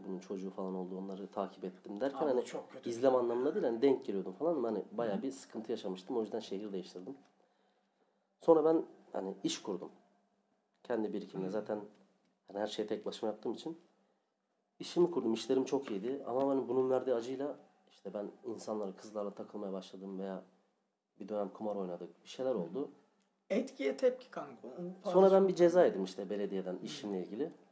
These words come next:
Speaker 1: Ondan sonra ben toparlayamadım, battım. Yaklaşık bir dört yüz milyar falan borcum vardı. Yani şu an otuz milyar falan kaldı. Bayağı iyi yani, toparladım. Bana çok
Speaker 2: Hı.
Speaker 1: şey kattı yani bu kız. Kötü anlamda da, iyi anlamda da.
Speaker 2: Hı.
Speaker 1: Yani bu saatten sonra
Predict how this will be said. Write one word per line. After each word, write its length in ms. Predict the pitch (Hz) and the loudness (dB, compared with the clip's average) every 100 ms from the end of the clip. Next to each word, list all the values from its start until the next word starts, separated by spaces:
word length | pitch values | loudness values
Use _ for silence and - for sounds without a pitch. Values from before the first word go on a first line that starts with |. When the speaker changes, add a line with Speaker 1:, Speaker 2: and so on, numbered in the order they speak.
| _ _ _ _ _ 147 | _ _ _ _ _ -2
Speaker 1:
Ondan 240 | 156 156 | 0 0
sonra 220 | - 139 | 0 0
ben 140 | 143 143 | 0 -2
toparlayamadım, 640 | 139 151 143 110 127 147 | 0 2 2 2 0 0
battım. 300 | 123 - - - _ _ _ _ _ _ _ _ 127 | -2 -4 -18 -18 _ _ _ _ _ _ _ _ -4
Yaklaşık 440 | 123 113 - 113 | -4 -6 -10 -8
bir 100 | 117 | -2
dört 200 | 113 113 | -2 -2
yüz 140 | 104 | -10
milyar 200 | 110 107 | -6 -6
falan 320 | 107 110 110 104 | -4 -2 -2 -2
borcum 340 | 104 107 107 | -6 -6 -6
vardı. 280 | 82 92 131 _ _ _ _ _ _ _ _ - | -6 -8 -16 _ _ _ _ _ _ _ _ -12
Yani 160 | 107 98 | -10 -4
şu 160 | 135 | 0
an 180 | 127 127 123 | 2 0 -2
otuz 280 | 117 117 107 | -6 -6 -6
milyar 220 | 98 95 | -6 -4
falan 240 | 117 104 | -6 -6
kaldı. 380 | 101 110 175 - - _ _ | -8 -8 -6 -8 -12 _ _
Bayağı 340 | 135 139 139 151 | 0 2 4 4
iyi 200 | 147 120 | 2 2
yani, 220 | 107 104 | 0 -2
toparladım. 600 | 113 127 110 104 151 190 - _ _ _ - | -6 -4 -2 -2 -4 -4 -16 _ _ _ 2
Bana 160 | 131 | 2
çok 180 | 143 170 | 4 2
Speaker 2:
Hı. 60 | - | 2
Speaker 1:
şey 160 | 98 | 0
kattı 300 | - 90 - | 0 -8 -8
yani 240 | 87 92 87 - | -8 -8 -10 -12
bu 40 | |
kız. 260 | 95 - - | -16 -16 -16
Kötü 240 | - 104 113 | -6 -4 -2
anlamda 380 | 107 101 95 95 | -2 -2 -4 -4
da, 60 | |
iyi 120 | 113 | -2
anlamda 400 | 107 92 87 87 | -2 -2 -6 -8
da. 60 | 127 139 _ _ _ _ _ _ _ _ | -12 -14 _ _ _ _ _ _ _ _
Speaker 2:
Hı. 60 | - - - - 113 | -20 -20 -20 -8 -4
Speaker 1:
Yani 220 | 107 151 | -2 -4
bu 40 | |
saatten 400 | - 139 139 131 | 2 2 4 2
sonra 280 | 117 120 | 4 0